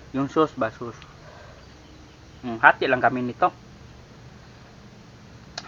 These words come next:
Okay,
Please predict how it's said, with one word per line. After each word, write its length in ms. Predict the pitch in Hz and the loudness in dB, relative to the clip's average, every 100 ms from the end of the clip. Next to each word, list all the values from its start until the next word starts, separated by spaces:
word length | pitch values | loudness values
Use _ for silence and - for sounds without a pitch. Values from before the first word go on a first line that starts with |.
| - - - - - - - - - - - - - - - - - - - - - | -16 -18 -16 -16 -18 -20 -20 -20 -20 -20 -20 -20 -20 -20 -20 -20 -20 -20 -20 -20 -10
Okay, 140 | 131 | -10